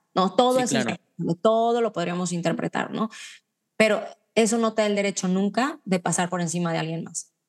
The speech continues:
Speaker 1: ¿no?
Speaker 2: Sí.
Speaker 1: O sea, independientemente de lo que tenga o no tenga la otra persona. Y, y en ese sentido, o sea, creo que también está esta parte en donde... y se me fue, se me fue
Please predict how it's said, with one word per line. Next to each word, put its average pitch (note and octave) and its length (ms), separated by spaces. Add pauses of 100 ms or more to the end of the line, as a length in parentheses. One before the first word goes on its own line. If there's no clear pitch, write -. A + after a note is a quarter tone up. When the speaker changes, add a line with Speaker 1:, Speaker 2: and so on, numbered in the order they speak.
(300)
Speaker 1:
¿no? F3+ 60
Speaker 2:
Sí. F3+ 80
Speaker 1:
O G3 200
sea, E3+ 340 (280)
independientemente G3 880
de G#3 80
lo E3+ 100
que F3+ 80
tenga F#3 340
o F3+ 60
no F3 140
tenga F3+ 260
la E3+ 80
otra E3 220
persona. F3 420 (640)
Y, G#3+ 480 (240)
y G#3+ 100
en G#3+ 120
ese A3 160
sentido, A3 480
o F#3+ 40
sea, F3+ 140
creo F#3+ 160
que G3 100
también F#3 360
está F#3 220
esta F3+ 260
parte F#3 260
en F#3 120
donde... F3 420 (1400)
y F#3 120
se - 120
me - 100
fue, - 180 (760)
se F#3+ 120
me F3+ 80
fue D#4 180